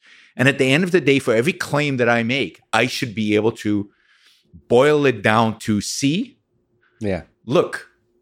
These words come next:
Speaker 1: you, you, the evidence of the senses is right there." And once you take that away, knowledge is gone and truth is gone, and that opens it up to, you know, complete disaster.
Speaker 2: So, you know, to me, why it's compelling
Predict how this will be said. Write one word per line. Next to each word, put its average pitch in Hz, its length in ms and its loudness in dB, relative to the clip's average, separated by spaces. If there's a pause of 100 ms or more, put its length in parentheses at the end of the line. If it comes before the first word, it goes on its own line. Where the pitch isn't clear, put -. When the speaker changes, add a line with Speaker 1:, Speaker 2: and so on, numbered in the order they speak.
(300)
Speaker 1:
you, 110 220 -4
you, 110 240 -6
the 110 100 0
evidence 143 320 2
of 123 80 -4
the 120 80 -4
senses 123 440 -4
is 104 140 -6
right 110 220 -2
there." 208 100 2
And 131 100 -2
once 180 200 0
you 180 60 -8
take 165 220 -4
that 120 140 2
away, 151 460 0 (180)
knowledge 117 540 0
is 95 100 -10
gone 90 260 -8 (300)
and 98 200 -4
truth - 360 0
is 98 140 2
gone, 87 420 0 (120)
and 101 160 0
that 101 160 2
opens 92 340 -4
it 85 80 -4
up 87 200 0
to, 82 280 -2 (640)
you - 300 -6
know, 78 100 -4
complete 87 360 -2
disaster. 78 520 -8 (260)
Speaker 2:
So, 110 220 -6 (140)
you 123 140 -4
know, 107 340 0 (160)
to 110 120 -4
me, 143 280 4
why 107 320 4
it's 92 180 -2
compelling 101 840 0